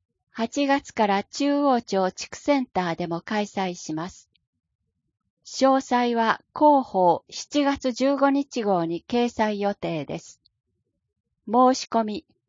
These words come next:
六月十八日月曜、午前九時から電話で、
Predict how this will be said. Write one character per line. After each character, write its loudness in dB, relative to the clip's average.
六 0
月 0
十 0
八 -4
日 -4
月 -4
曜、 0
午 6
前 0
九 -4
時 -4
か -2
ら -2
電 2
話 0
で、 -4